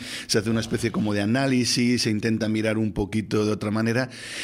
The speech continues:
y bueno, evidentemente el resumen del dos mil veinte no puede ser más catastrófico, pero ha, ha servido y está sirviendo para, para definir o para intentar visualizar una serie de caminos que estaban bastante escondidos por, por el día a día,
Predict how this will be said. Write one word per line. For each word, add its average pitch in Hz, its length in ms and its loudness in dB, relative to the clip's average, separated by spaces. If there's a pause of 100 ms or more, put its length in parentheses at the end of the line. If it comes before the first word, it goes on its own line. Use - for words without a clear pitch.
(220)
y 101 160 0
bueno, 95 320 0
evidentemente 92 800 -2
el 80 360 -6
resumen 95 380 -2
del 92 100 -2
dos 95 120 -4
mil 92 160 -2
veinte 95 280 -2
no 92 120 -4
puede 95 160 -4
ser 95 220 -2
más 95 200 -2
catastrófico, 104 800 -2
pero 135 360 0 (840)
ha, - 200 -4 (240)
ha 120 100 2
servido 120 380 4
y 92 80 0
está 101 180 -2
sirviendo 143 800 0
para, 87 380 -2
para 87 200 -2
definir 101 680 0
o 95 120 -2
para 87 240 -2
intentar 92 420 -2
visualizar 107 680 0
una 101 220 0
serie 101 300 0
de 101 140 0
caminos 117 640 0 (600)
que - 80 -2
estaban 101 680 0
bastante 98 340 -2
escondidos 110 560 0
por, 92 260 -6
por 87 180 -4
el 87 100 -2
día 92 180 0
a 98 40 0
día, 120 280 2